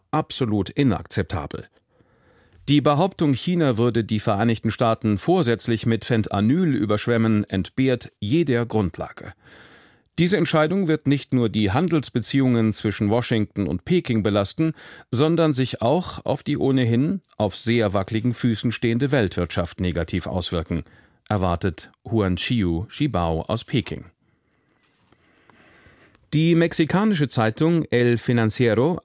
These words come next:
argumentiert: „Vermutlich wird Trump keine Strafzölle in Höhe von fünfundzwanzig Prozent auf sämtliche Importe aus Mexiko und Kanada verhängen, auch wenn er damit gedroht hat.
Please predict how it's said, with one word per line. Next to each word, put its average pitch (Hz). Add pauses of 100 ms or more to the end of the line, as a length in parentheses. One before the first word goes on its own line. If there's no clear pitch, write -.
argumentiert: 120 (1160)
„Vermutlich 180
wird 117
Trump 147
keine 104
Strafzölle 92
in 87
Höhe 104
von 95
fünfundzwanzig 95
Prozent 101
auf 90
sämtliche 101
Importe 95
aus 87
Mexiko 98
und 90
Kanada 90
verhängen, 95 (460)
auch 110
wenn 98
er 92
damit 92
gedroht 110
hat. -